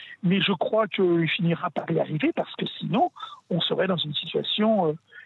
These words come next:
extrêmement, euh, extrêmement préoccupante pour ses alliés, à savoir que Benjamin Netanyahou pourra peut-être chercher une autre majorité,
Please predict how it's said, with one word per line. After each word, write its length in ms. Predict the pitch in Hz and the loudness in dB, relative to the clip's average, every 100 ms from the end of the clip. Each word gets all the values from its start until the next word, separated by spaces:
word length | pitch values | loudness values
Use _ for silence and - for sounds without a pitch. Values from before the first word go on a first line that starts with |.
| - | -8
extrêmement, 840 | 214 190 - - 180 170 180 180 165 | -4 -4 -4 -2 2 4 4 4 4
euh, 300 | 151 147 147 - | 2 2 0 -2
extrêmement 440 | 180 - 196 185 | -4 -2 0 0
préoccupante 580 | - 202 - 175 202 175 | 2 0 0 -2 -2 -2
pour 180 | 190 - | -4 -4
ses 180 | - 175 | -2 0
alliés, 400 | 160 151 196 311 - - - - | 0 0 0 0 -2 -14 -10 -6
à 100 | 165 | -4
savoir 340 | - 160 220 | -2 0 0
que 80 | - | 0
Benjamin 300 | 196 170 165 | 0 0 0
Netanyahou 420 | 165 156 170 151 226 | 0 -2 -2 0 0
pourra 220 | 226 180 | 0 -2
peut-être 320 | - 160 170 | -2 -4 -2
chercher 340 | - - - 202 | -2 -4 -2 0
une 120 | 175 | 0
autre 200 | 165 165 | -2 -2
majorité, 600 | 160 165 151 - 202 | -2 -2 -4 -2 -2